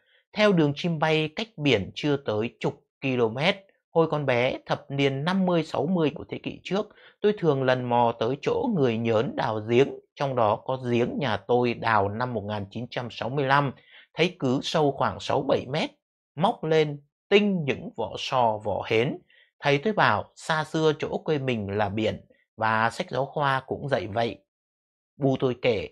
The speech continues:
hồi năm một nghìn chín trăm năm mươi lăm, đất Phòng quê tôi bị trận bão biển lớn và sóng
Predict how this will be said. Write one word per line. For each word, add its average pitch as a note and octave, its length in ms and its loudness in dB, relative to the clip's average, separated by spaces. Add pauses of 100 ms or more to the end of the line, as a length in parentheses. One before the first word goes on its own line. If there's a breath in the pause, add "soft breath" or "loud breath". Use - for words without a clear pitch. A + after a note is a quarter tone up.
(120)
hồi A2 260 -2
năm B2+ 160 -4
một A#2 120 -6
nghìn G#2 260 -4
chín C3+ 200 -10
trăm B2+ 240 -10
năm B2+ 160 -6
mươi B2 120 0
lăm, B2+ 280 0 (360 soft breath)
đất - 220 2
Phòng B2+ 340 -4
quê F3 280 -2
tôi E3 340 2
bị B2+ 340 -4
trận A2+ 300 -4
bão - 260 -10
biển A2 380 -2
lớn A#2+ 420 2
và A2+ 340 -2
sóng - 460 -4